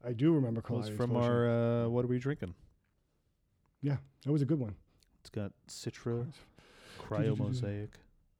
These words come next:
Speaker 2: and Cryo Simcoe hops.
Speaker 1: Oh, I'm not gonna be able to find this now.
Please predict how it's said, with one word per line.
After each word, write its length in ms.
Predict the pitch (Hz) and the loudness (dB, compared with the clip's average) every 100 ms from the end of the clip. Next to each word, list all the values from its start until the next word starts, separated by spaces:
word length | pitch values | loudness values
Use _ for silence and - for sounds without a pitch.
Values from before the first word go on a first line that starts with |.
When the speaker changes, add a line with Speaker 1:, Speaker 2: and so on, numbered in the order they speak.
| _ _ | _ _
Speaker 2:
and 40 | |
Cryo 480 | - - 98 98 95 | -20 -8 -6 -4 -6
Simcoe 540 | - 113 120 - 82 92 _ _ _ _ _ _ _ _ - - | -8 -12 -12 -12 -14 -16 _ _ _ _ _ _ _ _ -20 -14
hops. 380 | 85 80 - 113 | -12 -12 -14 -12
Speaker 1:
Oh, 580 | 90 90 92 98 98 101 - - _ - | -12 -14 -14 -14 -14 -14 -18 -20 _ -10
I'm 60 | |
not 80 | 113 98 | -8 -8
gonna 100 | 113 | -10
be 40 | |
able 100 | 104 | -10
to 40 | 107 | -10
find 200 | 113 107 | -10 -10
this 120 | 107 | -10
now. 260 | 113 107 | -10 -10